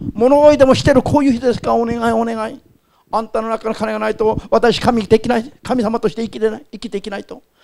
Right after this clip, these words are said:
神様が物乞いしてるとでも、公開してるんです。私は献金をあんまり説教しない牧師なんです。あんまり説教しようとしないの。しかし、全然説教しないと、私が偽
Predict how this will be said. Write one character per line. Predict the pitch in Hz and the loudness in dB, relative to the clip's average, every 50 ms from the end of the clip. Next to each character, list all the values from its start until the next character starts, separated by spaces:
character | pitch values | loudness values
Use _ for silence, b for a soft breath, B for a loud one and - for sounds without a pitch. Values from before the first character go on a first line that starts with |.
| b b b | b b b
神 | - - 285 285 254 | 0 2 2 4 4
様 | 220 240 240 240 | 2 2 4 4
が | 247 240 | 4 6
物 | 233 233 247 254 | 6 6 6 8
乞 | 262 285 294 | 6 6 4
い | |
し | - | 4
て | - 302 | 2 0
る | 262 233 | 0 2
と | 240 220 | -2 -2
で | 196 202 | -2 -2
も、 | 180 170 156 - - _ _ _ _ | -2 -4 -6 -8 -12 _ _ _ _
公 | _ - - | _ -20 -12
開 | - 233 220 226 | -4 -4 -4 -4
し | - | -4
て | - - | -8 -10
る | - | -10
ん | |
で | - - | -14 -18
す。 | _ _ _ _ _ _ _ _ _ _ _ _ _ _ _ _ _ _ _ _ _ _ _ _ _ _ _ _ _ _ _ _ _ _ _ _ _ _ _ _ _ _ | _ _ _ _ _ _ _ _ _ _ _ _ _ _ _ _ _ _ _ _ _ _ _ _ _ _ _ _ _ _ _ _ _ _ _ _ _ _ _ _ _ _
私 | 170 196 254 277 262 - 254 | 0 4 4 4 4 4 4
は | 269 311 311 - - - _ | 4 4 4 0 -10 -16 _
献 | - - 202 247 262 - | -4 -4 -2 -2 -4 -6
金 | - 233 233 254 | -8 -10 -4 -4
を | 285 262 - - | -4 -4 -4 -4
あ | - | -4
ん | 160 190 | -4 -2
ま | 220 240 | 0 -2
り | 226 | 0
説 | - - 254 | -2 -2 -6
教 | - - 262 | -4 -6 -6
し | - - 240 | -6 -4 -4
な | 247 | -2
い | 233 | -2
牧 | 214 208 - | -2 -4 -8
師 | - 175 | -10 -16
な | 143 131 | -18 -18
ん | - | -20
で | - _ | -20 _
す。 | _ _ _ _ _ _ _ _ _ _ _ _ _ _ _ _ _ _ _ _ _ _ _ _ _ _ _ _ _ _ _ 147 151 _ _ _ _ _ | _ _ _ _ _ _ _ _ _ _ _ _ _ _ _ _ _ _ _ _ _ _ _ _ _ _ _ _ _ _ _ _ _ _ _ _ _ _
あ | - 165 | -16 -10
ん | 196 | -6
ま | 220 247 | -6 -6
り | 247 | -6
説 | 196 - 208 - | -6 -8 -12 -8
教 | - 226 | -6 -8
し | - - - | -6 -2 -2
よ | 226 | -2
う | 214 | -2
と | 208 185 | -4 -10
し | - - 202 | -12 -10 -10
な | 220 208 | -10 -10
い | 202 139 | -12 -14
の。 | 123 131 _ _ | -18 -20 _ _
し | _ - | _ -6
か | - 269 262 | -4 -4 -4
し、 | - 202 143 - b b b b b b _ _ _ _ _ _ _ _ _ _ _ _ _ _ | -4 -6 -14 -16 b b b b b b _ _ _ _ _ _ _ _ _ _ _ _ _ _
全 | - 240 269 | 0 0 2
然 | 285 285 277 | 4 4 4
説 | 175 277 269 | 4 2 2
教 | - 285 | 0 -4
し | - - | -4 -2
な | 240 254 214 | 0 -2 -2
い | 185 | 0
と、 | - 180 135 - | -2 -2 -4 -2
私 | - 147 175 - 240 - - 285 | -4 -4 -2 -2 -4 -4 -4 -8
が | 269 - | -8 -6
偽 | 262 254 | -8 -10